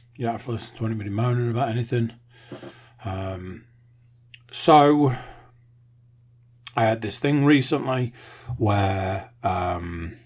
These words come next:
I'd had a situation where I'd gone to do something and didn't, uh, I didn't overly enjoy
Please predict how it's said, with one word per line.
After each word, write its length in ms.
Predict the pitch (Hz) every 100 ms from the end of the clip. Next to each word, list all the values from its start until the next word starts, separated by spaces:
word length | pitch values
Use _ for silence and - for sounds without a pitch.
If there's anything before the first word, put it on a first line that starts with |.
| _ _ _ _ _ _ _ _ _ _ _ _ _ _ _ _ _ _ _ _ _ _ _ _ - - - - -
I'd 100 | 127
had 120 | 131
a 40 | 120
situation 540 | 135 120 123 117 113
where 360 | 110 101 104 - - - - -
I'd 80 |
gone 160 | 110 95
to 100 | -
do 160 | 110 104
something 400 | 110 113 113 101
and 200 | 92 90
didn't, 340 | 90 87 78 _ _ 85
uh, 260 | 82 95 -
I 60 | 92
didn't 260 | 107 104
overly 300 | - 85 92
enjoy 720 | 87 90 - 90 92 90 87